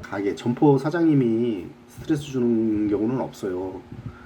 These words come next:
"고맙습니다. 감사합니다." 뭐 이렇게 친절하지 스트레스 주는 경우는 없더라고요. 이제 저 같은 경우는 길을 잘 못 찾아가지고 헤매다 보면 제가 좀 스트레스를 받더라고요. 그런 경우는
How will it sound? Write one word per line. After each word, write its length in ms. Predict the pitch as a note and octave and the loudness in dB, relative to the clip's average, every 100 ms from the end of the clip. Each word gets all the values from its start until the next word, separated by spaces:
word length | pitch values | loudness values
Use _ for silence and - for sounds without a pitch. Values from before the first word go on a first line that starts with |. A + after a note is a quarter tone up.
| - A2+ | -8 -2
"고맙습니다. 460 | A2+ - A2+ G2+ | 0 2 0 0
감사합니다." 600 | G2 G#2+ A2 A2+ G#2+ G#2+ | -2 -2 0 2 2 0
뭐 180 | G2 G2 | 0 -2
이렇게 200 | F2+ F#2+ - | -2 -6 -8
친절하지 880 | - E3 D#3 C3 B2 D#3+ C3 - - | -2 2 4 4 2 0 0 -2 -4
스트레스 260 | G#3+ G#3+ | -2 -2
주는 480 | E3 D3+ C#3 B2+ A#2 | 0 4 4 4 2
경우는 340 | G#2+ G2+ G2 F#2+ | 0 0 -2 -4
없더라고요. 580 | - - G#2 F2+ F2+ F2 | -8 -6 -4 -4 -6 -6
이제 120 | - | -8
저 140 | - G2 | -4 -4
같은 240 | A2+ B2 | -2 0
경우는 320 | G#2+ F#2+ D#2+ - | 0 0 -4 -2
길을 200 | C#3+ C#3 | 4 4
잘 140 | C#3 | 6
못 140 | A2+ G#2+ | 2 0
찾아가지고 720 | A#2 B2+ A2 A#2+ D#3+ A2 - | -2 0 0 0 0 -2 0
헤매다 320 | D#3 C4 B3 G#3 | 6 6 8 4
보면 280 | E3+ D#3 | 4 2
제가 280 | C#3 B2 C3 | 2 0 -2
좀 200 | A#2+ C#3 | 0 0
스트레스를 420 | B2 - E3+ C#3+ A#2+ | 0 -2 -2 -2 -8
받더라고요. 680 | - A#2 G2+ G2+ F#2 F#2+ | -6 -2 -2 -2 -2 0
그런 220 | G2 C#3+ C#3+ | 6 6 6
경우는 480 | C3 C#3 C#3 F#2 | 2 2 -2 -4